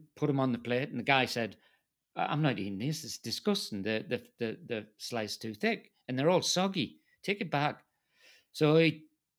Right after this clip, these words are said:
tried to make 'em a bit thinner, tried to make 'em a bit drier, sent 'em back out. Same thing happened. He said, "I'm still not eating this. It's rubbish." Went back. By this point, George was really furious. So he threw these very, very thin sliced potatoes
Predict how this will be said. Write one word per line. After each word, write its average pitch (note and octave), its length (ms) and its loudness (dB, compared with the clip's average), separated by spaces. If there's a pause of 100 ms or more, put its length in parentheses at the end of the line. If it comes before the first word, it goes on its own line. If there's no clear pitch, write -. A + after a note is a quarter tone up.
tried A#2+ 220 2
to C3 80 -4
make C3 160 0
'em B2+ 80 -2
a A2 40 -4
bit C#3 160 -2
thinner, C3 320 0
tried C3+ 240 0
to - 60 -4
make C3 220 -2
'em B2+ 100 -4
a A#2 40 -4
bit A#2 200 -2
drier, A2+ 500 0 (280)
sent D3 280 2
'em A#2 120 -2
back A#2 180 4
out. C3 260 -2 (220)
Same D#3+ 300 4
thing B2+ 200 -2
happened. B2+ 280 -2
He D3 80 -6
said, A2 160 -6
"I'm B2 140 -6
still B3+ 260 -2
not A#3 120 -2
eating A2 200 -2
this. F#2+ 240 -8 (260)
It's - 140 -8
rubbish." A#3+ 340 -2 (720)
Went F#3 220 4
back. A2+ 300 4 (100)
By E3 160 6
this F#3 160 2
point, C#3 320 2
George C#3 320 2
was G#2+ 180 -6
really A#2+ 260 2
furious. A#2 500 -2 (240)
So C#3+ 340 4
he D3+ 320 4
threw A3 500 4
these D#3+ 300 4
very, B3 540 2
very F3+ 380 0 (180)
thin G3+ 280 2
sliced F3 640 -2
potatoes B2+ 640 0